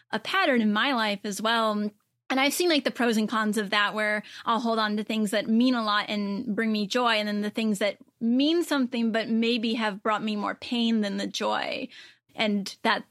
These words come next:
battle of trying to figure out where, where the limit is of that and, and how to kind of push past. So.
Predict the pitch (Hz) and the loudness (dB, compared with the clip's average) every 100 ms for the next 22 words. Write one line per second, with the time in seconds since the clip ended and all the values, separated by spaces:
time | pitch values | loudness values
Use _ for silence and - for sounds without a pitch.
0 | - 220 214 220 214 - 214 208 208 214 | 0 2 2 0 -2 -2 -2 -2 -2 -4
1 | 208 214 202 214 202 220 220 214 208 - | -2 0 -2 -2 0 0 0 0 -4 -2
2 | 214 202 202 208 208 208 202 196 196 208 | -2 -2 -2 -2 -4 -4 -6 -6 0 0
3 | 208 - 202 196 - - - 226 - 220 | 0 -2 -6 -6 -8 -10 -6 -4 -2 -2
4 | 208 - 214 208 208 - - - - - | -2 -4 -4 -4 -6 -10 -12 -10 -4 -4
5 | - 214 - - - _ - - | -4 -6 -8 -12 -16 _ -14 -12